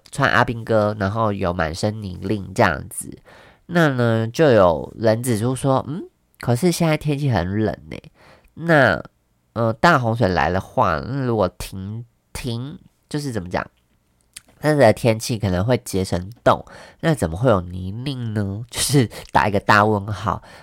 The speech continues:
然后完全就是，呃，怎么讲，很不符合真的救援的，的，的，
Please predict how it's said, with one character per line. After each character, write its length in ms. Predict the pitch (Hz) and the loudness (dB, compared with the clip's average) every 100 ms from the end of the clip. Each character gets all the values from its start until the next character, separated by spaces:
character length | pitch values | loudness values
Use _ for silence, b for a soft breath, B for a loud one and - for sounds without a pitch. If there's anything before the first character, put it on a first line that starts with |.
| B | B
然 180 | 113 127 | 4 6
后 60 | |
完 240 | 131 92 101 | 6 4 2
全 300 | - 90 90 | -2 -2 -2
就 100 | 98 | -6
是， 420 | - 104 92 87 - | -4 -4 -2 -4 -4
呃， 440 | 80 80 - 73 - | -4 -4 -8 -14 -14
怎 120 | - | -14
么 60 | 85 | -10
讲， 180 | 82 - b b | -8 -10 b b
很 200 | - 107 | -4 -4
不 140 | 92 165 | -2 -6
符 300 | - 107 98 | -4 -2 0
合 340 | 92 90 92 | 2 0 0
真 220 | - 127 123 | -2 -4 0
的 100 | 107 | -2
救 280 | - 117 | 4 4
援 200 | 90 76 80 | 4 -4 -8
的， 320 | 85 67 - - _ - | -6 -6 -10 -16 _ -2
的， 280 | 101 87 - - | 0 0 -6 -8
的， 180 | 98 | -6